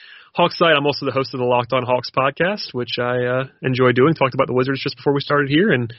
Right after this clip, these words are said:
you know, a little bit less fun to talk about after a loss, but I'm kinda used to that. I kinda had that down, down to a science at this point in time, talking about Hawks losses. But, you know, it's, it's, it's actually kinda fun to cover this team right now. They are young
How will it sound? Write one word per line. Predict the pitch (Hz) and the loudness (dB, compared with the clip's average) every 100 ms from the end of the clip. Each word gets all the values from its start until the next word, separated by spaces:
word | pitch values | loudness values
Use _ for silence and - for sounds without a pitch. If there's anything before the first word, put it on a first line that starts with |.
| - - - _ | -20 -20 -20 _
you | 131 | 0
know, | |
a | 113 | 2
little | 139 | 4
bit | 143 135 | 4 4
less | 139 | 2
fun | 139 135 | 0 0
to | 127 | 0
talk | 127 135 | -2 0
about | 127 139 - | 0 -2 -4
after | 127 135 | -4 0
a | 123 | 2
loss, | 120 156 - | 2 0 0
but | 127 123 - | 0 0 -2
I'm | 127 | -6
kinda | 151 131 | -2 -2
used | 120 - | -2 -4
to | 131 | -2
that. | 143 147 | -2 -2
I | 139 | -4
kinda | 135 127 | -2 0
had | 127 | 0
that | 127 | 0
down, | 131 127 120 - - | 0 -2 -4 -6 -2
down | 131 | -2
to | 127 | -2
a | |
science | - 123 123 | -4 -4 -4
at | 127 | -8
this | - | -8
point | 143 127 | -6 -4
in | |
time, | 135 135 | -2 -2
talking | 127 127 | -2 -2
about | 123 - | -2 0
Hawks | 123 - | -2 0
losses. | 120 117 127 131 - | 0 0 -2 -6 0
But, | 117 - - - 139 | 0 0 -14 -6 0
you | |
know, | 127 | 0
it's, | |
it's, | 175 156 160 151 | 2 2 2 0
it's | 156 | -2
actually | 170 160 | -2 0
kinda | 143 | 0
fun | 120 139 | -2 -4
to | 127 | -4
cover | 123 | -4
this | 120 | -4
team | 120 120 | -6 -6
right | 117 | -4
now. | 117 117 117 - - - | -2 -2 -4 -10 -20 -6
They | 123 117 | -2 2
are | 117 113 | 2 2
young | 113 131 139 | 2 2 2